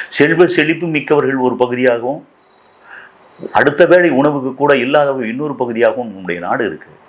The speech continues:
இன்னைக்கும் பாரத பிரதமர் என்ன சொல்ல வேண்டியது இருக்கு, தேர்தல் களத்துல என்ன சொல்ல வேண்டியது இருக்கு அப்படின்னு சொல்லி பார்த்தீங்க அப்படின்னா, ஒரு எண்பது கோடி மக்களுக்கு ஐந்து ஆண்டுகளுக்கு நான்,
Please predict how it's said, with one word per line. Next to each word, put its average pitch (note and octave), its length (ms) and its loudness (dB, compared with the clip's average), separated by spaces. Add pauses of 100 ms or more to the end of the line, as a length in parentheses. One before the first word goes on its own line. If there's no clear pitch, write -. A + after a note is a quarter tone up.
(360)
இன்னைக்கும் E3 520 0
பாரத C#3+ 320 4
பிரதமர் B2+ 340 -2
என்ன B2+ 200 -2
சொல்ல C3 260 2
வேண்டியது A#2 340 -4
இருக்கு, G#2 220 -6
தேர்தல் C#3 240 -2
களத்துல A#2 320 0
என்ன A#2+ 160 -6
சொல்ல C3 280 0
வேண்டியது A2+ 300 -4
இருக்கு A2 240 -8
அப்படின்னு G2+ 180 -4
சொல்லி G2 220 -10
பார்த்தீங்க G2 300 0
அப்படின்னா, F2 340 -6 (380)
ஒரு A#2 200 4
எண்பது D3 360 0
கோடி C3 220 -2
மக்களுக்கு B2 560 -2
ஐந்து B2 300 2
ஆண்டுகளுக்கு C3 480 -2
நான், C3 280 -2